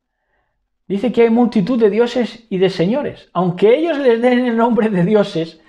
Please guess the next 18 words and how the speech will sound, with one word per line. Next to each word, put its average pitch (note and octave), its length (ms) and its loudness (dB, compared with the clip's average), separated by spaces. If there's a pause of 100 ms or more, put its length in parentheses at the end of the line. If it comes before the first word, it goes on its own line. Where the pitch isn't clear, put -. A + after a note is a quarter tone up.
(460)
un D#4 240 2
ídolo D#4 360 4
nada C#4 440 2
es - 260 -4
en A#3+ 160 0
el A3+ 120 -2
mundo C#4+ 420 2
por C4 160 2
lo B3 140 2
vulgar, A#3+ 600 -2
porque A3+ 280 -2
está D4+ 300 -2
comunizado, C#4+ 840 -2
está B3+ 300 0
vulgarizado. C4 800 -2
Hay F3+ 200 -2
tantos F#3+ 380 -2
dioses, C#4 540 -4